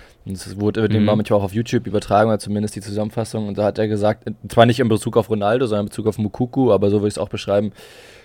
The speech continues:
Speaker 1: äh, dass er wird auf jeden Fall mit diesem Gehalt schon dreimal warm essen können. Und ich glaube,
Speaker 2: Mhm.
Speaker 1: das beschreibt ganz
Speaker 2: Glaub
Speaker 1: gut,
Speaker 2: ich auch.
Speaker 1: <laughs> glaub, beschreibt ganz gut, was er da verdient. Also das ist irre.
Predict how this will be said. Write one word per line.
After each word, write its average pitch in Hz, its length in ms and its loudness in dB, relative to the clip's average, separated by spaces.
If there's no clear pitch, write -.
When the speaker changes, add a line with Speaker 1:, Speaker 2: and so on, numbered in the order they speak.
Speaker 1:
äh, 104 160 6
dass 110 220 4
er 113 160 4
wird 127 120 4
auf 123 120 6
jeden 131 140 6
Fall 120 160 6
mit 113 140 0
diesem 120 240 0
Gehalt 107 320 6
schon 107 140 -2
dreimal 104 340 2
warm 101 160 2
essen 127 240 -2
können. 120 320 -2
Und 104 320 6
ich 101 160 -2
glaube, 107 320 6
Speaker 2:
Mhm. 107 40 -2
Speaker 1:
das 107 400 4
beschreibt 104 500 0
ganz 98 200 0
Speaker 2:
Glaub 110 160 2
Speaker 1:
gut, 107 80 -2
Speaker 2:
ich 104 60 -4
auch. 107 160 -6
Speaker 1:
<laughs> 117 100 -8
glaub, - 360 -2
beschreibt - 500 -10
ganz - 300 2
gut, 120 240 -2
was 110 160 2
er 107 100 4
da 101 160 2
verdient. 101 460 -6
Also 98 160 -4
das 98 200 -12
ist 104 220 -10
irre. 123 280 2